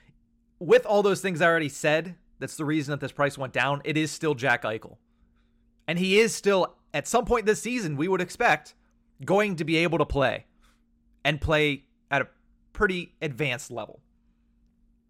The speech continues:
So yeah, first-round pick and a second-round pick in twenty twenty-three. But Vegas also being able to recoup a third round pick is pretty impressive. So the deal is done.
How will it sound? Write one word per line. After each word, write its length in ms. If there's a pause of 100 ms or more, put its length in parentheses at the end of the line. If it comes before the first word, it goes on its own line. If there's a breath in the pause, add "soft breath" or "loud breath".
(200)
So 140
yeah, 240 (320)
first-round 440
pick 300 (680)
and 80
a 60
second-round 480
pick 160
in 80
twenty 220
twenty-three. 420 (840)
But 120
Vegas 280
also 220
being 180
able 180
to 60
recoup 300
a 40
third 220
round 160
pick 260 (360)
is 80
pretty 180
impressive. 420 (3000)
So 140
the 80
deal 240
is 140
done. 360